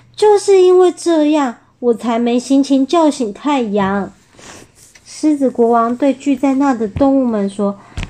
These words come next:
：“大家都听到了没？要怪就怪猴子，因为他害死了小猫头鹰。所以现在猫头鹰妈妈不肯叫醒太阳，白天也就不会出现了。”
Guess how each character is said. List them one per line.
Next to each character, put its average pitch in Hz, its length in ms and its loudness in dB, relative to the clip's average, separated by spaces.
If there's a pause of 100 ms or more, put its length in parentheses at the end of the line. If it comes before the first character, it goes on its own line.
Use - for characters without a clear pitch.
(140)
：“大 190 180 -6
家 190 220 -2
都 196 240 -2
听 254 300 0
到 285 200 2
了 240 140 2
没？ 214 400 0 (240)
要 202 220 2
怪 196 280 -2
就 196 180 0
怪 196 220 -2
猴 202 320 0
子， 220 300 -2 (320)
因 202 160 0
为 214 140 2
他 208 220 -4
害 226 300 -2
死 196 240 -8
了 190 200 -2
小 196 240 -2
猫 240 240 0
头 240 240 0
鹰。 254 320 2 (500)
所 214 300 0
以 233 200 -2 (220)
现 214 260 0
在 208 160 0
猫 214 220 2
头 220 180 -2
鹰 226 140 -2
妈 196 160 -4
妈 185 180 -4
不 339 260 2
肯 240 320 0
叫 240 200 0
醒 196 240 -6
太 226 220 -2
阳， 185 320 -4 (280)
白 196 200 -2
天 247 360 -2
也 202 100 -2
就 226 180 2
不 202 360 -2
会 285 280 2
出 226 300 -2
现 226 300 -2
了。” 180 340 -4